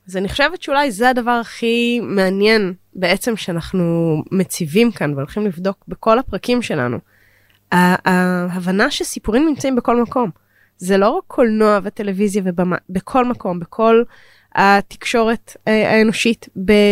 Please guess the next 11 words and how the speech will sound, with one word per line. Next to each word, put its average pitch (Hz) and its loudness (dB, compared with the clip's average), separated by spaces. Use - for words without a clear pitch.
במורים 208 2
ותלמידים, 214 2
בחדשות, 190 0
בשיחות - -2
עבודה, 202 -2
כל 247 2
מקום, 254 -4
אה, - -2
הסטורי 190 0
טלינג, 160 -8
הסיפור, 196 -6